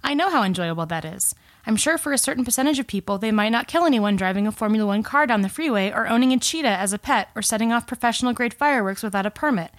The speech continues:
Some people are good with this stuff and some people are lucky, but those cases don't negate the overall rule.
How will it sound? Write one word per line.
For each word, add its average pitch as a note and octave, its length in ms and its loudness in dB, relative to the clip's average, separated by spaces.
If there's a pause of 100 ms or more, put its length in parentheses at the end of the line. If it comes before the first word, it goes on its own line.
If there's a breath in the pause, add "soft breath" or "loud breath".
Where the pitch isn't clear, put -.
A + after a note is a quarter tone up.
(640 loud breath)
Some D#4 200 2
people E4+ 260 0
are B3+ 100 4
good D4 180 -2
with D#4+ 140 -2
this G#3+ 160 0
stuff G#3 320 -2
and A3+ 120 0
some A3 140 0
people B3 240 -6
are A#3 120 0
lucky, A3+ 340 0
but F3+ 180 -10
those A#3 180 2
cases C#4 380 -2
don't A#3 180 0
negate A#3+ 320 -2
the - 120 -4
overall G3 360 0
rule. F#3 380 -2